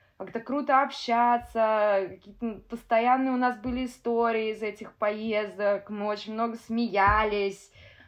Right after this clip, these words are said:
мы ходили всяческие разные места, мы исследовали, э,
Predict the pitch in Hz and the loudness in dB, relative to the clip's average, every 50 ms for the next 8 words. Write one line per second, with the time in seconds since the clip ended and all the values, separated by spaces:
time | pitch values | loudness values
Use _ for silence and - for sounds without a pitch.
0 | _ - 202 214 220 226 240 240 240 233 233 226 220 220 214 208 214 208 - 226 | _ -10 -6 -4 -2 -2 0 0 0 0 0 0 -2 0 0 0 0 0 -2 -4
1 | 202 208 233 240 247 233 - 233 226 - - - 220 214 220 220 220 226 233 233 | -2 -2 -4 -4 -6 -4 -4 -6 -6 -6 -8 -8 -2 0 0 0 0 -2 -2 -2
2 | 233 233 - - 196 196 196 196 196 196 196 190 180 - - 214 214 220 240 233 | -4 -4 0 0 2 2 2 2 0 -2 -4 -8 -10 -12 -12 -8 -2 -2 -2 -2
3 | 214 226 208 214 220 214 214 214 208 208 - - - - - - _ - - 208 | -2 -6 -6 -4 -4 0 2 2 0 0 -2 -10 -20 -20 -20 -20 _ -4 -2 0
4 | 208 208 208 208 202 208 208 202 196 | 0 2 2 2 2 4 4 4 4